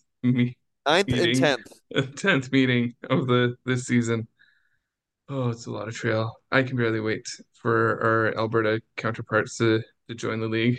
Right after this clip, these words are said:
Speaker 1: to get a little bit more variety. Anyway, I digress.
Speaker 2: I
Speaker 1: So,
Speaker 2: still,
Speaker 1: yes.
Speaker 2: I still say they probably do, like, gift exchanges at Christmas and stuff like that. Like, they, I think they're past rivals now. I think they're all actually friends.
Speaker 1: <laughs>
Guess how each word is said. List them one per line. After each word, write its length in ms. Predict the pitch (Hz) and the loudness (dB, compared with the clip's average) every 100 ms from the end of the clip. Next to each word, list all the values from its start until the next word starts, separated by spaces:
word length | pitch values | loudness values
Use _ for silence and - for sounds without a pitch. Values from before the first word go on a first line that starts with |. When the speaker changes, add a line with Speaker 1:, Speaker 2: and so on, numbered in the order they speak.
| - | -4
Speaker 1:
to 120 | - | -4
get 240 | 117 113 - | 0 0 0
a 20 | |
little 200 | 120 120 | -2 0
bit 160 | 120 120 | 2 2
more 120 | 117 | 0
variety. 540 | 117 117 117 120 123 123 | 2 2 2 -2 -4 -2
Anyway, 360 | 135 120 120 123 _ _ _ _ | 0 2 0 -4 _ _ _ _
I 120 | 123 | -8
digress. 520 | 120 113 113 117 123 - _ _ - | -6 -4 -4 -4 -6 -16 _ _ -4
Speaker 2:
I 80 | 165 | -2
Speaker 1:
So, 200 | - - | 0 2
Speaker 2:
still, 60 | |
Speaker 1:
yes. 160 | 302 135 | 4 4
Speaker 2:
I 60 | 143 | 0
still 320 | - 196 202 | 0 0 2
say 200 | - 196 | 2 2
they 140 | 185 | 2
probably 480 | - 156 156 160 151 _ _ | 2 2 2 0 -4 _ _
do, 180 | 147 151 | -2 0
like, 260 | 143 131 120 | 2 0 0
gift 320 | 127 - - | -2 -2 -4
exchanges 720 | 143 - - 139 131 135 131 | -4 -6 -6 -4 -4 -4 -4
at 100 | 123 | -6
Christmas 460 | - 127 - 143 135 | -2 -2 -2 -8 -8
and 140 | 123 | -8
stuff 260 | - 127 - | -4 -4 -2
like 180 | 123 | -4
that. 280 | 120 117 127 | -2 0 0
Like, 200 | 113 113 | -2 -2
they, 140 | 135 127 | 0 0
I 120 | 131 | 0
think 240 | 175 233 | -2 -2
they're 100 | 269 | -2
past 420 | 180 151 160 - | 0 2 2 0
rivals 420 | 131 117 165 131 117 | 0 2 2 -2 -4
now. 140 | 104 | -6
I 80 | 113 | -4
think 200 | 160 170 | -6 -4
they're 160 | 165 | 2
all 160 | 127 135 | 4 4
actually 320 | 123 - 127 | 0 -4 -10
friends. 560 | - 123 143 107 - - _ - | -4 -2 -2 -4 -12 -12 _ -14
Speaker 1:
<laughs> 40 | - | -8